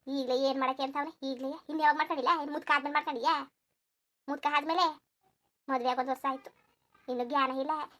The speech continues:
ಎಷ್ಟ್ ಹೇಳಣ ನಿಮ್ಗೆ? ನಾಚಿಕೆ ಇಲ್ಲಯ್ಯ? ನಾವೇ ಬಾಯ್ ಬಿಟ್ಟು ಬೊಗಳ್ಬೇಕು, ನಮ್ಗೆ ಹೈಕ್ಳು ಬೇಕು, ಮಕ್ಳು ಬೇಕು, ಮೊಮ್ಮಕ್ಳು ಬೇಕು ಅಂತ. ಜ್ಞಾನ ಇಲ್ಲ ನೋಡು. ಜ್ಞಾನ ಇಲ್ದೇನೆ ತಿನ್ಕ ತಿನ್ಕ ಕೂತಿರ ಚಂದವ.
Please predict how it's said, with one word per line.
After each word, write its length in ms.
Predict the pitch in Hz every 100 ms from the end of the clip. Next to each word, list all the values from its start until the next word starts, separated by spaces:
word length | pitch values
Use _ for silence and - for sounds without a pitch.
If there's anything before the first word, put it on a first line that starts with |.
| -
ಎಷ್ಟ್ 220 | 254 -
ಹೇಳಣ 240 | 302 277 285
ನಿಮ್ಗೆ? 260 | 302 285 311 330 - _ -
ನಾಚಿಕೆ 300 | 294 285 302
ಇಲ್ಲಯ್ಯ? 260 | 294 302 320
ನಾವೇ 200 | 320 285
ಬಾಯ್ 200 | 285 302
ಬಿಟ್ಟು 140 | 285 285
ಬೊಗಳ್ಬೇಕು, 380 | 285 285 285 381 _ _ _ _ -
ನಮ್ಗೆ 200 | 262 269
ಹೈಕ್ಳು 240 | 269 277
ಬೇಕು, 180 | 262 269
ಮಕ್ಳು 260 | 277 277 262
ಬೇಕು, 160 | 262
ಮೊಮ್ಮಕ್ಳು 320 | 294 262 269
ಬೇಕು 200 | 254 269
ಅಂತ. 160 | 269 262 - _ _ _
ಜ್ಞಾನ 280 | 240 277 277
ಇಲ್ಲ 120 | 277 285
ನೋಡು. 180 | 294 - _ _ _ _ _ _
ಜ್ಞಾನ 240 | 247 269 254
ಇಲ್ದೇನೆ 280 | 262 262 269
ತಿನ್ಕ 200 | 285 269
ತಿನ್ಕ 180 | 262 277
ಕೂತಿರ 280 | 285 285 240
ಚಂದವ. 340 | 277 277 254